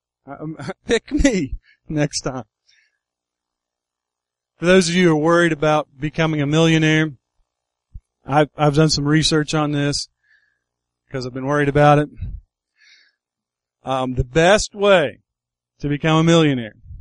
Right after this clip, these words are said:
is to have a grandfather who was a millionaire. Most of you guys are out on that one. Me too. The cool thing about this story about, um, His Highness Prince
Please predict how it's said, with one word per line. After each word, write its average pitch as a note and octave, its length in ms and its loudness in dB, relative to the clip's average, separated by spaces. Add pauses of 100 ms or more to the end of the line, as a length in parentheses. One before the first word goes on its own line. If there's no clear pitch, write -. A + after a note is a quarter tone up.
(240)
is C3 160 -12
to C#3 100 -4
have C#3+ 160 0
a D3 60 -8
grandfather C3 760 -2
who A#2 100 -6
was A2+ 120 -6
a A#2 40 -6
millionaire. G#2 460 -6 (1900)
Most C3+ 280 -2
of D#3+ 80 -2
you D3 60 0
guys D3+ 240 2
are D3 100 2
out C#3+ 200 2
on A#2+ 120 -6
that B2 180 -6
one. C#3 200 -4
Me D3 140 -4
too. C3+ 320 -4 (1120)
The F#3 80 -6
cool D#4 240 4
thing A3 260 -2
about E3+ 240 0
this D#3+ 160 -6
story F3 320 -2
about, D3 300 -2 (440)
um, C3 480 0 (1300)
His D#3+ 220 -4
Highness F3 720 -2 (880)
Prince E3+ 460 0